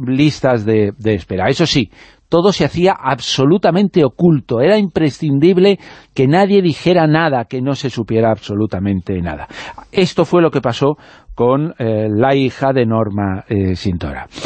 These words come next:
Cuando ya va evolucionando esto, es cuando se produce, eh, la aparición de, mm, mm, de la organización de las abuelas de la Plaza de, de Mayo, que lo que hacen es,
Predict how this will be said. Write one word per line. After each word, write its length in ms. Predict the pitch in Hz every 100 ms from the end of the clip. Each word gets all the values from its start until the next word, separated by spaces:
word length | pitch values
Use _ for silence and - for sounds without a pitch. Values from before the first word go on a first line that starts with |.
| - -
Cuando 260 | - 127 139
ya 260 | 139 190 202
va 240 | 139 135 160
evolucionando 1120 | 190 180 165 160 165 170 156 151 147 143 156 _ _ -
esto, 520 | 202 - - 196 262 _ - - -
es 180 | 151 -
cuando 500 | 180 170 170 185 185
se 220 | - 135
produce, 640 | 117 120 147 156 165 165 160 - _ -
eh, 840 | 113 113 110 113 110 110 110 104 - 127 -
la 140 | 123
aparición 920 | 120 117 110 - 123 127 143 147 123
de, 400 | 117 113 127 143
mm, 520 | 127 113 110 107 107 104 -
mm, 300 | 127 107 110 - - - -
de 140 | 110
la 100 | 107
organización 640 | 104 107 107 98 - 117
de 80 | 123
las 160 | 113 101
abuelas 340 | 98 107 101
de 80 | 98
la 80 | 90
Plaza 360 | 95 85 - 85
de, 400 | 85 80 76 76
de 180 | - 90
Mayo, 320 | 85 80 78 76 - - - -
que 340 | 131 139 151
lo 160 | 160 139
que 140 | 131
hacen 440 | 123 - 143 143 156
es, 480 | 127 123 127 127 -